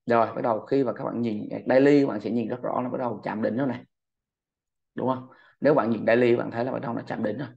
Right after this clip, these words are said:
Thì có nghĩa là cái vùng này này, vùng này là vùng mà có khả năng đảo chiều. Đấy, có khả năng đảo chiều rất lớn. Rồi,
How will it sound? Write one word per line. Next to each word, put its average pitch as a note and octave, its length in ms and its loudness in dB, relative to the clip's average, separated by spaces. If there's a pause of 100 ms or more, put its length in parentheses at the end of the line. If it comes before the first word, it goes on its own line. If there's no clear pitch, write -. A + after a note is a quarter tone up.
(200)
Thì - 120 -6
có C#3 80 0
nghĩa B2 140 2
là C3 80 0
cái C3 160 -4
vùng C3 240 0
này A2 100 -6
này, G2 140 -16 (340)
vùng A2+ 140 0
này A2 100 -2
là G#2+ 200 -4
vùng A2 220 -2
mà G#2+ 320 -14 (440)
có C#3 120 -2
khả C3+ 120 -4
năng C3 160 -4
đảo A#2 140 -4
chiều. - 300 -4 (440)
Đấy, - 140 -6
có - 80 0
khả A#2+ 140 -6
năng A#2 120 -4
đảo A#2+ 160 -2
chiều A2+ 140 0
rất B2+ 140 -8
lớn. B2+ 160 0 (880)
Rồi, A#2+ 160 -4